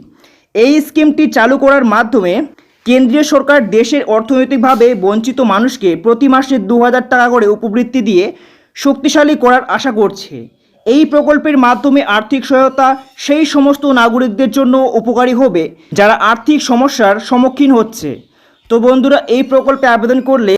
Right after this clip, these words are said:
আর প্রত্যেক মাসে মাসে দু হাজার টাকা করে পেলে আপনাদের আর্থিকভাবে অনেকটাই সুবিধা হবে। দেখতে পাচ্ছেন এখানে নারায়ণ ভান্ডার স্কিমের দু হাজার পঁচিশের বৈশিষ্ট্য ও সুবিধা কী। এক নম্বরে দেখতে পাচ্ছেন দেশের অর্থনৈতিক অবস্থার কারণে দরিদ্র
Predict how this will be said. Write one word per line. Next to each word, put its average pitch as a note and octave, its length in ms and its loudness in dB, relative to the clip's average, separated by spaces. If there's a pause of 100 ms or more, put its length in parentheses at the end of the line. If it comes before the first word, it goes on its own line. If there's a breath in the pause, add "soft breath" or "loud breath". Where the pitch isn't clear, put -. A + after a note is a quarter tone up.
আর G3+ 140 0
প্রত্যেক B3 380 -2
মাসে C4 240 0
মাসে C4 240 0
দু A3 160 0
হাজার B3 260 2
টাকা B3+ 200 2
করে B3+ 160 0
পেলে F3+ 280 0 (140)
আপনাদের G#3+ 460 0 (340 soft breath)
আর্থিকভাবে B3 560 0 (100)
অনেকটাই A3+ 440 0
সুবিধা A3+ 360 0
হবে। C#3+ 240 -2 (440 soft breath)
দেখতে A3+ 360 0
পাচ্ছেন C#4+ 380 0 (180)
এখানে A#3 340 0 (160)
নারায়ণ A#3+ 320 2
ভান্ডার C4+ 320 2
স্কিমের C#4 400 0
দু B3 120 -2
হাজার C4 240 2
পঁচিশের A#3 440 -2 (420 loud breath)
বৈশিষ্ট্য B3 500 0
ও A#3+ 160 2
সুবিধা A#3+ 400 0
কী। B2+ 180 -8 (480 soft breath)
এক A3+ 280 0
নম্বরে C#4+ 300 2
দেখতে C4+ 260 0
পাচ্ছেন C#4 400 0
দেশের A#3 380 -2
অর্থনৈতিক C4+ 640 -2
অবস্থার B3 400 -2
কারণে A3 380 0 (460 soft breath)
দরিদ্র A3 460 0